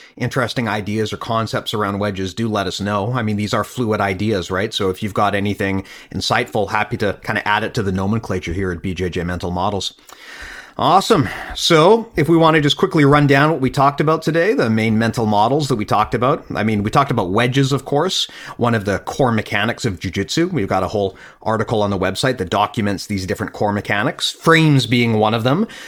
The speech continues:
But wedges are kind of the flip side of that. A wedge is very similar to a frame, but the main difference is that with a wedge, you're using it as an offensive weapon.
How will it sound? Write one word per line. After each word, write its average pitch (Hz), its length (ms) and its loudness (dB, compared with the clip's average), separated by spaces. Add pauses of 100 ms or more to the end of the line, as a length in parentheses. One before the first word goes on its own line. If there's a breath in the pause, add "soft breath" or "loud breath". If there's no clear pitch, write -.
(140)
But 151 200 2
wedges 160 520 4
are 160 80 2
kind 160 200 2
of 156 80 2
the 156 80 2
flip 190 260 -2
side 95 240 0
of 80 120 -6
that. 73 300 -4
A 104 220 0 (340 loud breath)
wedge 120 600 2
is 107 140 -2
very 135 280 2
similar 156 440 2
to 120 180 -2
a 92 40 -2
frame, 98 520 -2 (400 loud breath)
but 107 200 0
the 120 80 0
main 160 240 6
difference 143 380 2
is 110 140 0
that 107 160 0
with 107 120 -2
a 107 60 2
wedge, 127 580 0 (300 loud breath)
you're 123 260 0
using 139 360 4
it 127 100 0
as 107 140 -2
an 101 180 -2
offensive 107 560 0
weapon. - 340 -6